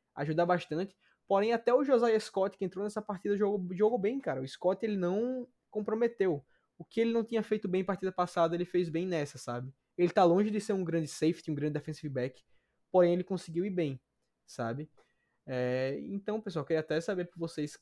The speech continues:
quais, quais os principais destaques positivos dessa defesa. A gente falou muito do que ela deixou a dese-, a desejar, do que foi negativo dela.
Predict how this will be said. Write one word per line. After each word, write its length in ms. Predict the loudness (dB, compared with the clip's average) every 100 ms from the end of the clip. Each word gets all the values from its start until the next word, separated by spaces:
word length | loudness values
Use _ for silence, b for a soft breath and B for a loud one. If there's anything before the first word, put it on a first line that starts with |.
| _
quais, 640 | 0 0 0 -10 -16 -18 -20 _ _
quais 200 | -2 -2
os 80 | -4
principais 440 | -4 0 2 2
destaques 380 | 0 -2 -2 -4
positivos 720 | 4 6 6 -4 -4 0 0
dessa 180 | -2 -2
defesa. 320 | -4 -4 -6
A 40 |
gente 160 | -8 0
falou 260 | 4 4 4
muito 420 | 2 0 -4 -10 b b b
do 120 | -6 2
que 100 | 6
ela 120 | 8
deixou 360 | 6 2 4
a 60 | 4
dese-, 380 | 4 0 -2 0
a 80 | 0
desejar, 580 | 2 2 0 2 0 0
do 180 | -8
que 120 | -10 -4
foi 160 | -2
negativo 420 | 0 -2 -4 -10
dela. 400 | -2 0 2 -2